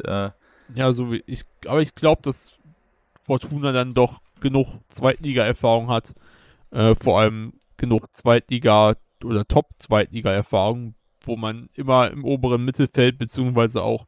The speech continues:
Speaker 2: um den Aufstieg mitspielen können, konnte, um zu wissen, was man noch tun muss. Und, äh, mit Appelkamp und Tanaka hast du immer noch zwei super Lichtblicke im Kader,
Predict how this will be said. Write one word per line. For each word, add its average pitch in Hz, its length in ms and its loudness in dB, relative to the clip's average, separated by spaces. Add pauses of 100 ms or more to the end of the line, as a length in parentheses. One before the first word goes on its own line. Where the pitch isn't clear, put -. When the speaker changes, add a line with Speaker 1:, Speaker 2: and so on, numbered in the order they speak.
(360)
Speaker 2:
um 123 160 -16
den 117 160 -10
Aufstieg 120 380 -10
mitspielen 113 480 -6
können, 110 460 -6 (280)
konnte, 120 380 0
um 120 180 -6
zu 117 160 -14
wissen, 120 320 -6
was 107 200 -2
man 113 120 -8
noch 101 180 -8
tun 143 260 -8
muss. 143 280 -4 (800)
Und, 113 340 2
äh, 104 320 2
mit 104 220 -6
Appelkamp 123 600 0
und 113 160 -6
Tanaka 113 480 0
hast - 180 -2
du 123 40 -6
immer 120 100 -8
noch 110 160 -4
zwei 104 360 0
super 107 380 -2
Lichtblicke - 500 -6
im 117 160 -6
Kader, 107 640 0